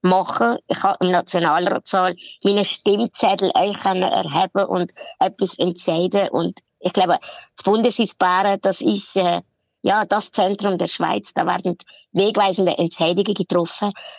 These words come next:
Wenn man da wirklich mit einer Funktion darf sein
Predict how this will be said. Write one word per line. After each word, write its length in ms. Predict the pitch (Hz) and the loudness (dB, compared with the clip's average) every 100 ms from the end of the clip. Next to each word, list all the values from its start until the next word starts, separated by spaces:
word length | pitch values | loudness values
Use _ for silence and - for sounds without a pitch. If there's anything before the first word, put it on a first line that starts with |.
| _ - | _ -4
Wenn 140 | 180 | 0
man 100 | 175 | 2
da 240 | 202 226 226 | 2 0 0
wirklich 380 | 247 - 254 | -4 0 2
mit 140 | 233 - | 2 0
einer 200 | 190 180 | -2 -2
Funktion 760 | 175 185 170 - - 190 214 285 | -2 -2 -2 -4 0 2 4 2
darf 200 | 247 202 | 0 0
sein 340 | - - 147 | 0 0 0